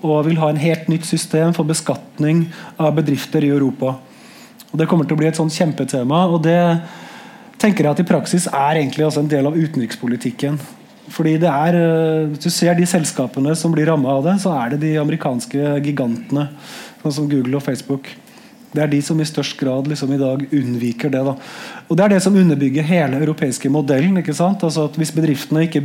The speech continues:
bidrar med skatt tilbake til fellesskapet, så tømmer du velferdskassen, og det vil ikke velgerne akseptere heller.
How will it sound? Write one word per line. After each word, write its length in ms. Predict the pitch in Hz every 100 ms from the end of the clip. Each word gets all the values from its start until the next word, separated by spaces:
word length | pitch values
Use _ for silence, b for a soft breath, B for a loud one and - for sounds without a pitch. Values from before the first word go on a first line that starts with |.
| 135
bidrar 480 | 165 139 131 135 151
med 100 | 151
skatt 360 | - 170 -
tilbake 320 | - 156 120
til 100 | 135
fellesskapet, 800 | 156 147 120 - 123 120 165 190 190 B B B B B -
så 320 | - 160 156
tømmer 300 | 160 170 131
du 80 | 147
velferdskassen, 960 | 156 139 135 131 - 131 - 170 190 - -
og 100 | 156
det 100 | 160
vil 160 | 160 139
ikke 220 | 123 156
velgerne 420 | 170 170 135 127
akseptere 600 | 147 - 147 - 139 120 127
heller. 280 | 120 120